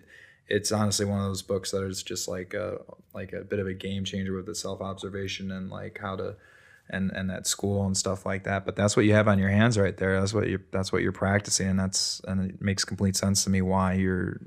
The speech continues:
seeing the best social media ads come out and you're seeing really cool new graphics coming.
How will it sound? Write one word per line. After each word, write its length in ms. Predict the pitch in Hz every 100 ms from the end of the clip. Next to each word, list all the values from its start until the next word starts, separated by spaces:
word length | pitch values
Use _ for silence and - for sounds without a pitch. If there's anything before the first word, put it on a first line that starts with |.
| -
seeing 480 | - - 95 95 95
the 80 |
best 280 | 92 92 98
social 300 | 92 101 -
media 320 | 101 98 101
ads 280 | 98 98 95
come 180 | - 98
out 160 | 92 90
and 80 | 101
you're 140 | 101
seeing 360 | - 98 101 -
really 240 | 50 50 -
cool 280 | - 101 98
new 160 | 101
graphics 480 | 101 90 98 - -
coming. 320 | - 98 -